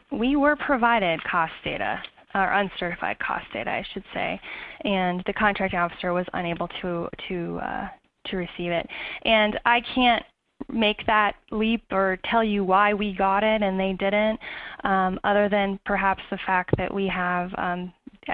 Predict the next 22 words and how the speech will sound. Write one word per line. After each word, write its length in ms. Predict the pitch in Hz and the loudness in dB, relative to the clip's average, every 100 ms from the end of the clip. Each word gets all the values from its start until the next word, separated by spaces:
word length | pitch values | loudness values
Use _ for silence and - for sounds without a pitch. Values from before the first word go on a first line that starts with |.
| - - | -8 -2
through 140 | 202 | 0
the 120 | 196 | 2
I 100 | 180 | 2
G 220 | 175 196 185 | 0 0 0
Act, 280 | 165 170 - | 0 -2 -4
the 80 | 190 | -4
ability 420 | 180 180 175 175 - | -2 -2 -2 -4 -4
to 280 | 185 170 170 | -2 -2 -4
obtain 440 | 185 - 196 185 175 | -6 -6 -4 -4 -4
information 800 | 185 - 180 175 - 180 175 180 - - - | -6 -6 -4 -4 -4 -4 -6 -6 -12 -8 -4
upon 320 | 196 190 180 | -2 0 0
request. 460 | 175 - 175 165 - - - - - - - | -2 0 0 0 -4 -14 -16 -14 -16 -8 0
But 100 | 196 | 2
I 100 | 190 - | 2 0
can't 260 | 208 196 - _ - | 0 0 0 _ -2
guess 200 | 190 180 - | -2 -2 -4
why 420 | 185 180 175 170 170 | 0 2 2 0 -2
TransDigm 540 | 196 180 175 170 170 170 | -2 -2 -2 -4 -4 -4
did 100 | 180 | -4
not 200 | 170 - | -4 -4
provide 320 | 185 170 - | -4 -4 -4
it 120 | - | -4